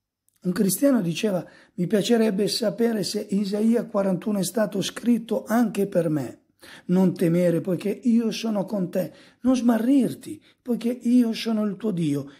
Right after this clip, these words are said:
Io ti fortifico, anzi ti ho aiutato, anzi sostenuto con la destra della mia giustizia."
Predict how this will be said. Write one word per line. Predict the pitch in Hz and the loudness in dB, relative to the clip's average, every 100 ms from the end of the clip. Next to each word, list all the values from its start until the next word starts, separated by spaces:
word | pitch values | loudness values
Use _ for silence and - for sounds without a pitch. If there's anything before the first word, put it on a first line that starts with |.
| _ | _
Io | _ 185 170 | _ -2 -2
ti | 156 156 | 0 -2
fortifico, | 170 175 - 190 196 185 208 | 2 0 2 0 2 0 0
anzi | 208 196 196 | 0 -2 -2
ti | 220 | 0
ho | |
aiutato, | 208 190 190 196 196 185 175 143 - _ _ | 2 2 0 0 0 0 -2 -6 -8 _ _
anzi | 254 254 214 240 240 | 2 4 2 -2 -2
sostenuto | 254 262 - 254 220 165 139 147 | 0 -2 0 0 0 -2 -4 -4
con | 151 | -2
la | 147 | -2
destra | 139 202 175 - 196 | 0 0 -2 -6 -4
della | 185 175 160 | -2 0 2
mia | 151 156 147 | 2 0 0
giustizia." | 165 165 - 101 - - | -4 -8 -8 -10 -10 -12